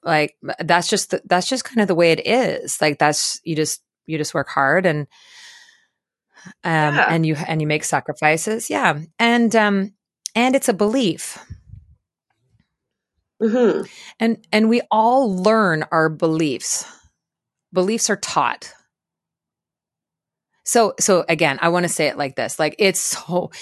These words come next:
Speaker 1: it's so gentle and tender and loving. And it probably came through loving, gentle, tender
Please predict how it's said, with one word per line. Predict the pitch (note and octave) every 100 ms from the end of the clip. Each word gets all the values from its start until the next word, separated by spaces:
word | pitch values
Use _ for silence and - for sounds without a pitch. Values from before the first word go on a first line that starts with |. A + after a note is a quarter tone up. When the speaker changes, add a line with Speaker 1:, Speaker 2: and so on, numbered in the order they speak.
| - -
Speaker 1:
it's | G3+ F#3+
so | - G3+ F#3
gentle | E3 E3+ D#3 D#3 C#3 A#2+ A2 -
and | D#3+ D#3
tender | - D#3 D#3+ D3 C3 B2 -
and | D#3 D3
loving. | D3 C#3+ B2 G#2+ -
And | F3
it | E3
probably | F#3+ F#3 G3
came | - F#3+ G3
through | G3 - D#3+
loving, | D3 D#3+ E3 D#3+ D#3
gentle, | D3 D3 D3+ D#3 C#3+
tender | - D#3 D#3 D3+ C#3+ C3+